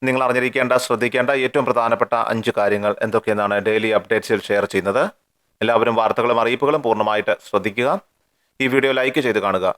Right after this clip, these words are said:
വാർത്ത പരമാവധി ആളുകളിലേക്ക് മറക്കാതെ ഷെയർ ചെയ്യണം. നമ്മുടെ WhatsApp ഗ്രൂപ്പിൽ ജോയിൻ ചെയ്യുക.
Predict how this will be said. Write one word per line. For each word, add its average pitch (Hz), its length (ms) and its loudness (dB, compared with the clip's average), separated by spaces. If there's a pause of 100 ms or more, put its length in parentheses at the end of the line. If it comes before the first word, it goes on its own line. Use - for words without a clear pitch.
(100)
വാർത്ത 107 200 0
പരമാവധി 110 460 0
ആളുകളിലേക്ക് 113 500 0
മറക്കാതെ 107 480 0 (180)
ഷെയർ 110 180 2
ചെയ്യണം. 104 400 -2 (580)
നമ്മുടെ 120 160 2
WhatsApp 117 320 0
ഗ്രൂപ്പിൽ 135 220 0
ജോയിൻ 113 300 0
ചെയ്യുക. 110 460 -2